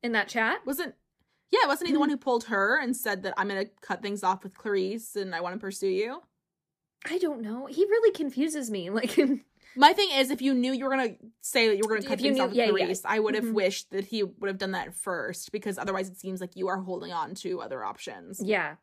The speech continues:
Speaker 1: yeah, I agree. And I felt bad for Clarice, 'cause Clarice was going through, like, the same thing that Kaz was going through, just on her end. Like, they had the exact same problem.
Speaker 2: Right, and Tyler cuts things off with her,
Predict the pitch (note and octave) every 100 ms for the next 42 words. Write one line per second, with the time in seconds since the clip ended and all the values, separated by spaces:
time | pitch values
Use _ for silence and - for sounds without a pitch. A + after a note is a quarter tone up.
0 | _ G3+ D#3 F3+ _ - G#3 G#3 F3 -
1 | _ _ _ _ _ A#3 A3+ A3 G#3 G3
2 | G3+ - _ _ G#3+ D#4+ F#4+ A3 A3+ A3
3 | G3 G3+ F#3+ F3+ - A3 - A3+ B3 A#3+
4 | A3+ G#3 G#3 G3 G3 D#3 F3 F#3+ - G3+
5 | F#3+ G3 F#3+ F3+ D#3 D3 _ _ _ -
6 | B3+ C#4+ A3+ E3+ E3 E3 D#3+ E3+ F3+ D#3
7 | E3+ F#3+ F#3+ F3+ E3+ - A3+ - G3+ G3
8 | A3+ G#3 G#3 F#3+ G3+ G3+ G#3+ A3 F3 G3
9 | F3+ D#3 C3+ E3+ G#3+ _ _ G#3 F#3+ E3
10 | D3+ - G#3+ A3+ A3+ A3 A3+ G#3+ - A3+
11 | A#3 - A#3 A3 F#3+ F#3+ F#3+ F#3+ F3 E3
12 | E3